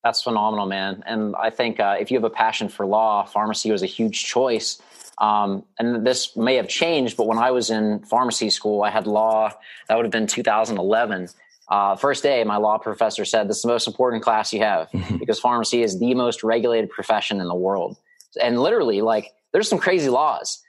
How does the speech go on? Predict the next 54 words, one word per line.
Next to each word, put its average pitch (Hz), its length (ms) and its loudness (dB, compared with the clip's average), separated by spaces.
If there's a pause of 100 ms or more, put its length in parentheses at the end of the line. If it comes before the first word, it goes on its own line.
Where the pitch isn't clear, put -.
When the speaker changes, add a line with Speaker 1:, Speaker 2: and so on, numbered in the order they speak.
(140)
Speaker 1:
Like, 113 260 0
you 135 140 -2
can't 156 260 -2
have 135 220 0
a 117 80 0
television 160 640 0
within 127 320 0
view 143 380 2
of 127 80 0
the 113 60 -2
pharmacy. 143 580 0
Like, 123 200 0
there's 170 140 2
all 156 220 2
kind 147 220 -2
of 131 40 -6
intricate 131 320 -4
stuff. - 240 -4
Speaker 2:
Yeah. 76 320 0 (140)
Speaker 1:
That's 139 260 0
like, 131 320 0 (220)
I, 160 160 2 (240)
like, 143 240 0
my 147 180 0
techs 165 280 -2
will 135 80 0
do 143 160 0
things 160 380 -4 (220)
and 123 80 0
I'll 147 100 4
just, 143 180 0
like, 117 300 0
randomly 143 460 2
cite 139 420 0
these, 123 260 -4
like, 113 260 0
knowledge 127 420 2
nuggets 139 440 0
of 107 80 -6
law 123 340 2
and 127 100 -2
they'll 135 80 0
be 113 60 -4
like, 123 160 -6
"What?" 605 140 2 (440)
And 143 120 0
I'm 151 80 0
like, 127 240 0
"Yep, 202 180 0
look 127 220 -2
it 220 40 4
up. 233 160 -2
It's 170 220 -4
real." 190 340 2